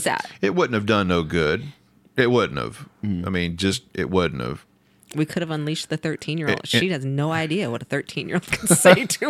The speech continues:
Speaker 1: her.
Speaker 2: Here, here was, and here was my reply to what I just wrote you. You, like you just said, "You just doubled down on me with honest criticism. You are not excused.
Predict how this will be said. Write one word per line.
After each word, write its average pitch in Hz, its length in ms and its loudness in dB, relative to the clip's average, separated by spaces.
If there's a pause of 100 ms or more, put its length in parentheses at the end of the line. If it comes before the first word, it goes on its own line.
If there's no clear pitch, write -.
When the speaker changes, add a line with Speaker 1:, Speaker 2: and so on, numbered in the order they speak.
Speaker 1:
her. - 240 0 (160)
Speaker 2:
Here, 123 480 2
here 151 180 4
was, 143 260 2
and 117 200 0
here 147 160 4
was 127 220 2
my 113 160 4
reply 107 540 4
to - 120 0
what 92 160 6
I 85 80 2
just 90 380 0
wrote 80 320 2
you. 64 240 -6 (540)
You, 92 160 2 (200)
like 82 160 -2
you 87 100 -2
just 98 220 2
said, 80 300 2 (420)
"You 87 140 -2
just 127 420 0
doubled 110 380 2
down 98 240 4
on 95 180 2
me 92 160 4
with 82 240 0 (100)
honest 101 380 4
criticism. 76 800 0 (180)
You 90 200 2
are 82 140 0
not 98 280 2
excused. 104 720 -2